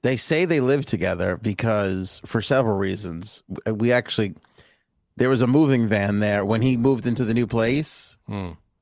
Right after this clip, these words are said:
Speaker 1: Like, after all his stuff got moved, there was a moving van. This is really creepy. I hate that I know this. But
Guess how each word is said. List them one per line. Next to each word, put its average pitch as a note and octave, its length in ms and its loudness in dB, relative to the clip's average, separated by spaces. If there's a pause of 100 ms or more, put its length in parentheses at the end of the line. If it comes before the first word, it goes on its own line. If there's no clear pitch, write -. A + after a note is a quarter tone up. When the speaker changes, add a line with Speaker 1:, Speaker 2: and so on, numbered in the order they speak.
(200)
Speaker 1:
Like, A2 200 0
after B2+ 280 2
all A#2 180 4
his A#2 200 0
stuff B2+ 240 -2
got C3 180 4
moved, D#3 540 0 (460)
there A#2+ 100 2
was B2 160 2
a B2 60 2
moving C#3 540 2
van. A2 440 0
This D3 220 0
is A#2+ 100 -2
really G#2 200 0
creepy. G2+ 340 -4
I G2 80 0
hate G2+ 180 0
that G2 80 -4
I F#2+ 80 -4
know F#2 180 -6
this. F2+ 200 -10 (580)
But A#2 240 -2